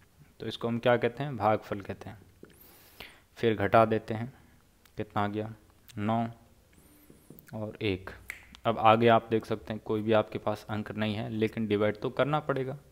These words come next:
तो फिर कैसे करेंगे, पॉइंट लेंगे और इसके साथ ज़ीरो लिख देंगे। कितना बन रहा है, एक सौ नब्बे। अब तेईस को हम कौन सी संख्या से गुणा करें कि इससे बढ़ाना है?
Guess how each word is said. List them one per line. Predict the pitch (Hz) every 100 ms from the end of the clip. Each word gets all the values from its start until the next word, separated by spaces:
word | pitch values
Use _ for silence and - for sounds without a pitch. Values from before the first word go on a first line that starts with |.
| _
तो | 120
फिर | - 117 -
कैसे | 113 120
करेंगे, | 113 117 120
पॉइंट | - 117 123 120
लेंगे | 117 120
और | 113 110
इसके | - 110
साथ | 117 - - - - - _ -
ज़ीरो | 120 107
लिख | 104 101
देंगे। | 101 101
कितना | - 110 117
बन | 117
रहा | 117
है, | 113
एक | -
सौ | 123
नब्बे। | 117 135 147 165 - _ _ _ _ _ _ _ _ _ _ _ _ _
अब | - 120 -
तेईस | 120 113
को | 127
हम | 113
कौन | 110 120
सी | 113 120
संख्या | 123 113
से | 110 113
गुणा | 110 110
करें | 110 107
कि | -
इससे | 104 - 120 - - - - -
बढ़ाना | 202 202 196
है? | 98